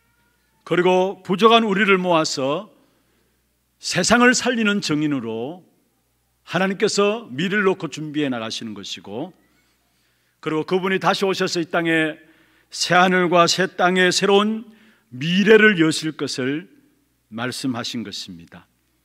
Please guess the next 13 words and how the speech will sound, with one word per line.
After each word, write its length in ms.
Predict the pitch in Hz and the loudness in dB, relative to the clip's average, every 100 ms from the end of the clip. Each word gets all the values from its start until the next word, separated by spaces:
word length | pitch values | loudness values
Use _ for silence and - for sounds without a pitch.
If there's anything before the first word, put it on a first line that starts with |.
| _ - | _ -10
이게 200 | 131 151 | -2 0
바로 480 | 147 143 147 160 _ _ _ _ _ | 0 0 -2 -6 _ _ _ _ _
하나님이 540 | - 190 196 190 190 | -6 -2 -2 -2 -4
준비한 500 | - 180 170 156 117 | -6 -6 -4 -4 -6
미래입니다. 760 | 104 110 131 110 87 95 - _ _ _ _ _ _ _ _ | -10 -8 -8 -8 -16 -20 -20 _ _ _ _ _ _ _ _
그렇다면은 880 | - 214 185 180 185 196 131 104 - _ _ _ _ _ _ | -6 -2 0 0 2 2 0 -6 -14 _ _ _ _ _ _
이 240 | 185 208 | -2 0
세 200 | 208 185 | 2 2
가지 200 | 196 190 | 4 4
하나님 300 | 175 196 190 | 4 4 2
준비한 480 | 175 180 196 214 202 | 0 -2 2 4 4
미래를 340 | 175 180 165 156 | 2 2 2 2
바라보면서 920 | 147 156 156 147 139 143 135 139 | 0 0 0 -2 -2 -2 -2 -4